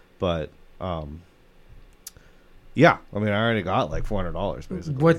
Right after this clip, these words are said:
Speaker 2: what,
Speaker 1: So
Speaker 2: what
Speaker 1: it's
Speaker 2: is the
Speaker 1: good.
Speaker 2: date and where can people sign up?
Speaker 1: Friday, February seventeenth. It's gonna be doors open at six. Uh, show starts at seven. They can go to cafe italiano jeanette dot com and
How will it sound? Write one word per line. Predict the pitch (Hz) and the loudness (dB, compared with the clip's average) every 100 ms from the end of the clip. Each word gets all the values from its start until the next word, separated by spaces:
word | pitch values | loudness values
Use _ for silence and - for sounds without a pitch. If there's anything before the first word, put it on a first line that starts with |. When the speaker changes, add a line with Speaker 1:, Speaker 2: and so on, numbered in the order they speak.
| - | 2
Speaker 2:
what, | 147 - | 0 0
Speaker 1:
So | |
Speaker 2:
what | 147 160 | 4 4
Speaker 1:
it's | 185 | 4
Speaker 2:
is | 190 | 0
the | |
Speaker 1:
good. | 180 | 2
Speaker 2:
date | 170 190 143 | 2 2 2
and | |
where | 147 160 | 0 0
can | 147 | 0
people | 151 151 | 0 -2
sign | 151 143 | 0 2
up? | 151 165 - - - - - - - - | 2 0 -8 -20 -20 -20 -20 -20 -20 0
Speaker 1:
Friday, | 117 113 123 127 127 | 4 8 8 8 6
February | 123 127 120 131 127 | 4 2 4 2 2
seventeenth. | 139 117 117 135 165 180 - - - - | 2 0 0 0 0 -2 -10 -20 -20 -20
It's | - - | -20 -6
gonna | 120 107 101 | 0 0 2
be | 113 110 | 0 0
doors | 104 113 110 | 2 0 0
open | 120 117 | 0 -2
at | 92 | -4
six. | - 123 151 - - - - - - - - - - | 0 0 0 -8 -12 -14 -18 -20 -20 -20 -20 -20 -2
Uh, | 107 101 101 | 2 4 2
show | - 113 | 2 0
starts | - 110 98 | 2 -2 -2
at | 85 | -8
seven. | - 110 113 135 151 - - - - - - | -2 -2 -2 -6 -8 -16 -20 -20 -20 -16 -6
They | 104 | -4
can | 104 | -2
go | 98 98 | 0 0
to | 92 | -2
cafe | - 104 - 107 | -2 -2 0 -2
italiano | - 107 101 101 | 0 -2 0 0
jeanette | 90 98 95 | -2 -2 -4
dot | 101 95 | -2 -2
com | - 104 117 139 | 0 -2 0 -2
and | 90 90 92 | -4 -6 -10